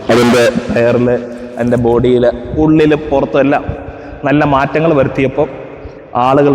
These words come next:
സ്വീകരിച്ചു. ഇതുപോലെ നമുക്ക് ജീവിതത്തിൽ മാറ്റങ്ങളും പുരോഗതിയും ഉദ്ദേശിക്കുന്നുണ്ടെങ്കിൽ, നമ്മുടെ ബിസിനസ്സിൽ ഉയർച്ച ഉദ്ദേശിക്കുന്നുണ്ടെങ്കിൽ, ജോലിയിൽ വളർച്ച ഉദ്ദേശിക്കുന്നുണ്ടെങ്കിൽ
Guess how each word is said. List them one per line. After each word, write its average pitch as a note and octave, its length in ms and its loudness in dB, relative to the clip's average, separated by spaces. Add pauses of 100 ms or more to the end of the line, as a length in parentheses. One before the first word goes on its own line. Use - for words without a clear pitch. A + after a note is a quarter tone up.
സ്വീകരിച്ചു. A#2 520 -2 (840)
ഇതുപോലെ G#3 420 4 (600)
നമുക്ക് F3 320 0 (200)
ജീവിതത്തിൽ C#3+ 400 4 (120)
മാറ്റങ്ങളും C#3+ 580 -2 (120)
പുരോഗതിയും E3 600 2 (200)
ഉദ്ദേശിക്കുന്നുണ്ടെങ്കിൽ, A#2+ 840 -2 (580)
നമ്മുടെ F3 260 4
ബിസിനസ്സിൽ F3+ 460 0 (400)
ഉയർച്ച D#3+ 300 0 (100)
ഉദ്ദേശിക്കുന്നുണ്ടെങ്കിൽ, A#2+ 760 -2 (580)
ജോലിയിൽ E3+ 480 4 (680)
വളർച്ച D#3+ 280 2 (120)
ഉദ്ദേശിക്കുന്നുണ്ടെങ്കിൽ A#2+ 720 0